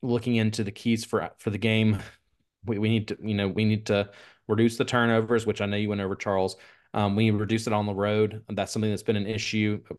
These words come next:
We saw it rear its ugly head again against Kentucky. We need to out-rebound, um, and we need to just find our groove back on offense. It, in, in Kentucky, there were a lot of things going on, but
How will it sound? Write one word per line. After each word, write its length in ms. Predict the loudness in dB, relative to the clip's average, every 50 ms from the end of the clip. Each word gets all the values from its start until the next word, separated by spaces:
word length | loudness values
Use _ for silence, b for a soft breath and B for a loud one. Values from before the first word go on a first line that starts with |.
| -16 -18 -16 -10
We 140 | -6 -4 -4
saw 340 | -4 -2 2 4 4 4 4
it 40 | 4
rear 200 | 2 2 2 2
its 120 | 0 0
ugly 220 | -2 -2 -2 -2 -2
head 180 | -2 -2 -2
again 220 | -2 -2 -2 -2 -4
against 240 | -4 -6 -8 -8 -6
Kentucky. 540 | -8 -4 -2 0 0 0 0 -2 -4 -4 -6 b b b b b b b -2
We 120 | 2 4
need 140 | 4 4 4
to 140 | 4 2 2
out-rebound, 840 | 2 2 2 2 2 2 2 2 2 2 2 2 2 2 2 0 -2 -6 _ _ _ _ _ _
um, 340 | -2 0 0 0 -2 -4 -4 -4
and 220 | -2 0 0 2
we 80 | 2 2
need 200 | 2 2 0 -2
to 100 | -4 -6
just 200 | -6 -6 -4 -2
find 280 | 0 2 2 4 4 4
our 140 | 2 2
groove 380 | 0 -2 -2 -2 -2 -2 -2 -2
back 300 | -2 -2 -2 -2 -2 -4
on 160 | -4 -4 -2
offense. 480 | -2 -4 -4 -4 -4 -6 -4 -6 -10 -12 -14 -12 -10 -10 -10 -10 -10 -16 -16 -16 -18 _ _ -8 -4
It, 180 | -4 -4 -4 -6 -12 -18 -18 -6 -2 0
in, 220 | 0 2 0 0
in 140 | -2 -2 -2
Kentucky, 500 | -2 -4 -2 2 4 4 4 4 4 4
there 120 | 6 6
were 60 | 6
a 60 | 6 6
lot 160 | 4 4 2
of 60 | 2
things 220 | 2 0 0 0 0
going 240 | -2 -2 0 0 0
on, 220 | 0 0 0 0
but 220 | -2 -2 -4 -4